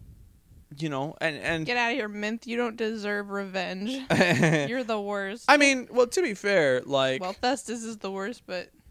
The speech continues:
Speaker 2: actually Zeus is the worst. All right, we're sorry, never
Speaker 1: Lots
Speaker 2: mind.
Speaker 1: of people are
Speaker 2: <laughs>
Speaker 1: the worst. Um, but,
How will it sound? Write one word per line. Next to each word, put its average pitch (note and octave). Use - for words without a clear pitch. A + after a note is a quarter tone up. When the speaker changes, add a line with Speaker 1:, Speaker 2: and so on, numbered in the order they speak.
Speaker 2:
actually B3+
Zeus A3
is G3
the F#3
worst. F#3+
All A3
right, F#3+
we're G#3
sorry, F3+
never G#3
Speaker 1:
Lots A#3+
Speaker 2:
mind. B3+
Speaker 1:
of -
people G#3+
are D#3+
Speaker 2:
<laughs> -
Speaker 1:
the D3+
worst. C3
Um, C3+
but, F3+